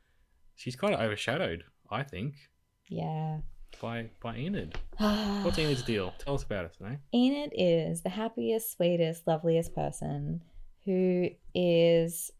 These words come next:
Speaker 2: a werewolf. So everyone at this, um, boarding school academy has a special power. And there's
Speaker 1: Mm-hmm.
Speaker 2: werewolves, and there's sirens, and there's other people. I can't remember who the other groups are.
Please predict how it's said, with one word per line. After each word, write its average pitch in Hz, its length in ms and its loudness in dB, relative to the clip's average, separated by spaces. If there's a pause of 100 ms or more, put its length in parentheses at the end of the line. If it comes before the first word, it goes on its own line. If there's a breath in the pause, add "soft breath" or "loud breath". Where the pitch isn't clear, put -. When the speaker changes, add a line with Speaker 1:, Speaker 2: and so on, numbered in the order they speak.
(120)
Speaker 2:
a 202 80 2
werewolf. 170 800 2
So - 160 -6
everyone 190 360 2
at - 180 -2
this, - 460 -4 (100)
um, 156 540 -2 (800)
boarding 165 220 4
school 160 260 0
academy 160 540 0
has 156 320 -2
a 151 40 -10
special 151 720 -2 (360)
power. 156 500 -2 (400 soft breath)
And 156 100 -6
there's 160 140 -6
Speaker 1:
Mm-hmm. - 100 -2
Speaker 2:
werewolves, 190 580 6
and 170 80 -2
there's 156 200 -4
sirens, 160 760 0
and 156 160 -2
there's 147 580 -6 (1080)
other 196 220 -2
people. 190 540 -2 (680)
I 175 40 -6
can't - 240 -10
remember 151 320 -2
who 151 100 -2
the 151 120 -4
other 151 140 -4
groups - 360 -4
are. 151 220 -2